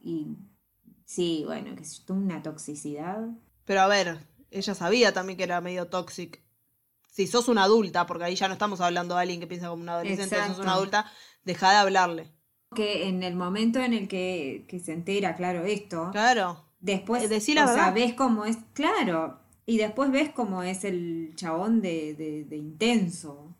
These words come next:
Speaker 1: O sea,
Speaker 2: Claro.
Speaker 1: hola, no va a terminar bien eso.
Speaker 2: No.
Speaker 1: Bueno, igual también cap-, capaz, fíjate que la mente de, de, de, de maní que tenía el chabón, ella también, porque para hacer eso no
Speaker 2: Sí,
Speaker 1: estás
Speaker 2: sí,
Speaker 1: muy
Speaker 2: tal
Speaker 1: bien
Speaker 2: cual.
Speaker 1: tampoco.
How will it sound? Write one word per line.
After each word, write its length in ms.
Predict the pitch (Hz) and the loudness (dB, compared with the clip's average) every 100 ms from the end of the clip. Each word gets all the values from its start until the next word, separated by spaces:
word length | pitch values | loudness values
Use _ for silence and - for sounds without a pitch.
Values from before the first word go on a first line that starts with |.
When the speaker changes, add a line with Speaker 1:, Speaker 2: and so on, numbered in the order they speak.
| _ 165 | _ -16
Speaker 1:
O 60 | |
sea, 300 | 165 151 139 - | -12 -12 -12 -4
Speaker 2:
Claro. 240 | 240 285 269 | 0 2 2
Speaker 1:
hola, 80 | 196 | -2
no 60 | 170 | 0
va 100 | 226 | 0
a 80 | |
terminar 480 | 220 170 165 156 151 | 0 -2 -4 -6 -6
bien 320 | 151 151 147 | -6 -6 -8
eso. 220 | 139 226 254 | -8 -4 0
Speaker 2:
No. 280 | 302 285 | 0 -2
Speaker 1:
Bueno, 200 | 180 185 | -2 -4
igual 240 | 180 185 196 | -2 -2 -2
también 420 | 208 196 208 208 | -2 -4 -6 -8
cap-, 260 | 190 - - | -10 -12 -12
capaz, 320 | 175 - 196 196 | -14 -6 -6 -4
fíjate 380 | 196 190 170 | -4 -4 -4
que 120 | 147 156 | -6 -6
la 140 | 156 | -4
mente 260 | 175 190 196 | -4 -4 -4
de, 180 | 185 160 | -4 -4
de, 280 | 151 151 143 | -8 -12 -12
de, 340 | 139 - - - _ _ _ _ | -16 -16 -16 -20 _ _ _ _
de 220 | 180 180 170 | -4 -2 0
maní 520 | 175 180 220 254 233 | 2 4 6 6 4
que 100 | 180 | 2
tenía 260 | 175 175 190 | -2 -4 -4
el 80 | 190 | -4
chabón, 720 | 190 180 190 220 240 - - | -2 -2 0 0 0 -2 -6
ella 560 | 160 160 202 165 151 - | -8 -6 -4 -6 -8 -14
también, 500 | 143 160 196 175 151 | -10 -2 0 0 -4
porque 240 | 143 - | -14 -18
para 180 | - - | -14 -12
hacer 240 | - 185 190 | -4 2 4
eso 520 | 233 285 233 160 139 | 4 4 2 2 -2
no 60 | 151 | -10
Speaker 2:
Sí, 180 | 170 233 | -2 0
Speaker 1:
estás 140 | 220 | 2
Speaker 2:
sí, 60 | 170 | 0
Speaker 1:
muy 80 | 170 | -2
Speaker 2:
tal 100 | 202 | -2
Speaker 1:
bien 80 | - | 0
Speaker 2:
cual. 120 | - | -4
Speaker 1:
tampoco. 440 | - 147 - - | -4 -10 -14 -20